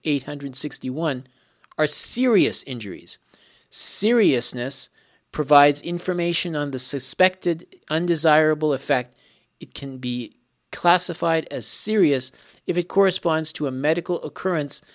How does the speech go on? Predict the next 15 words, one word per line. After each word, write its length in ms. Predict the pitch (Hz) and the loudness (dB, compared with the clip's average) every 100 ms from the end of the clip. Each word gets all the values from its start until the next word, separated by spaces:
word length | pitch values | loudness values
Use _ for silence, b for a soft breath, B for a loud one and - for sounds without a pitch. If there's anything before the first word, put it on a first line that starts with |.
| b b b | b b b
that 220 | 143 139 | -2 -2
results 480 | 165 135 135 135 127 | -4 -2 2 2 0
in 240 | - 131 117 | -8 -10 -2
death, 440 | 127 135 135 - b b b b - | 2 2 0 -12 b b b b -10
is 180 | 127 117 | -10 -4
life-threatening, 840 | 123 160 165 170 160 - 170 165 330 | 2 2 2 0 0 0 -8 -8 -10
requires 520 | 185 - 131 123 117 | -14 -4 0 0 -2
inpatient 680 | 151 127 - 180 170 165 | -10 -10 -2 0 0 -4
hospitalization, 1120 | 151 - 135 - 139 131 127 147 147 - 151 - b b b b b b b - | -8 -6 -6 -6 -8 -6 0 0 0 -4 -8 -12 b b b b b b b -8
results 560 | 127 123 147 147 - | -6 6 6 6 0
in 160 | - 135 | -6 -4
another 500 | 123 131 147 165 151 | -2 -2 2 2 0
medically 560 | 143 131 147 156 160 139 | -4 -2 0 -2 -4 -4
important 520 | 131 - 151 147 139 | -6 0 0 0 -10
condition 600 | 131 127 156 - 165 | -10 -2 -2 -2 -6